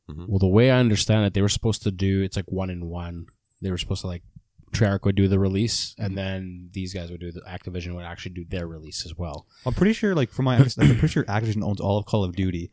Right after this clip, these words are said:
Speaker 2: Okay.
Speaker 3: but they
Speaker 1: Uh,
Speaker 3: have,
Speaker 1: yeah.
Speaker 3: like, just, like, different developers do the games, so they can do it
Speaker 2: Yeah,
Speaker 3: yearly.
Speaker 2: yeah, yeah,
Speaker 3: Yeah.
Speaker 2: And you get to, there's actually a distinctive difference
Speaker 3: Oh,
Speaker 2: between
Speaker 3: yeah.
Speaker 2: the Activision side and the Treyarch side.
Speaker 3: Mm-hmm.
Speaker 2: So yeah, the Black Ops actually were really strong for the longest time.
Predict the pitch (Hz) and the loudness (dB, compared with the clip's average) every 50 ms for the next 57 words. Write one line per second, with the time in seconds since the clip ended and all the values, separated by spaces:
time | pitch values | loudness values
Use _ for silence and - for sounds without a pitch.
0 | - - 110 104 117 117 104 113 104 101 110 - - - 101 - - - - 104 | 0 4 6 6 8 8 6 6 6 6 4 4 4 2 2 0 0 0 -2 -2
1 | - - _ _ - _ - 127 117 - 120 110 104 95 95 98 95 110 101 92 | -4 -6 _ _ -18 _ -4 -4 -4 -2 -2 -4 -4 -4 -4 -4 -2 -4 -4 -4
2 | 101 98 98 92 - 104 98 98 95 95 - 98 98 95 98 208 175 131 107 92 | -4 -6 -6 -6 -6 -6 -6 -6 -6 -6 -6 -6 -2 2 8 10 10 10 10 8
3 | 85 92 95 101 98 95 92 90 87 85 90 - - 131 127 147 143 123 151 135 | 6 4 2 4 4 4 4 2 2 0 -2 -2 4 6 8 8 10 8 8 6
4 | - 160 - 143 139 131 135 135 131 - 131 117 101 104 98 - - 110 98 98 | 6 4 6 8 8 10 10 8 8 6 4 4 4 4 2 2 0 0 2 0
5 | 92 80 82 98 92 - - 85 80 - 85 82 107 104 95 92 87 85 85 85 | -2 0 2 0 2 2 0 -4 -2 -2 -2 0 2 2 2 2 2 0 -2 -4
6 | - _ - 95 90 80 92 90 - - 104 90 92 90 90 95 92 - - 98 | -6 _ -4 -4 -4 -2 -4 -6 -4 -2 -2 -2 -2 -2 -2 -2 -4 -2 -2 0
7 | 90 90 92 90 - 90 87 90 85 - - 98 90 87 82 80 - - - 80 | 0 0 -2 -4 -6 -8 -8 -8 -8 -6 -4 -6 -4 -6 -8 -8 -10 -6 -6 -6
8 | 80 82 - - - 82 80 80 80 - - - - 123 120 113 104 110 107 117 | -6 -6 -8 -8 -8 -8 -8 -8 -12 -14 -12 -4 2 4 4 6 6 6 6 8
9 | 139 143 139 - 156 139 - 143 120 113 - 117 104 104 101 95 98 95 98 95 | 6 6 8 6 4 6 6 2 2 2 0 0 2 2 2 2 2 2 2 0
10 | - - - - 95 85 87 87 82 78 - - 90 87 85 85 85 85 85 85 | -2 -4 -2 -2 -2 -2 -2 -4 -8 -10 -8 -8 -8 -8 -6 -8 -10 -10 -10 -10
11 | - - - 92 90 90 90 | -10 -8 -6 -6 -4 -4 -6